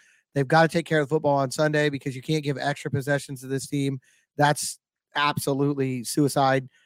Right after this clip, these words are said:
Uh, and, and then they've gotta get takeaways. I think that's the other big part of this, uh, that Washington was able to do.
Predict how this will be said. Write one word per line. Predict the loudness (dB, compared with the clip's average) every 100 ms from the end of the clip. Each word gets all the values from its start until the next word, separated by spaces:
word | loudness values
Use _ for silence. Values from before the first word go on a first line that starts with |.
| _ _
Uh, | -2 0 -2 0
and, | 0 0
and | 2 2
then | 4 4
they've | 4
gotta | 6 4
get | 4 2
takeaways. | 2 0 0 -12 -12
I | -8
think | -4 0
that's | 0 2
the | 2
other | 2 2
big | 2 2 2
part | 4 4
of |
this, | 2 -2 -4 -12 _ _ -2
uh, | 0 2
that | 4
Washington | 6 6 4 0 0
was | 2 2
able | 2 0
to | 0
do. | 4 6 6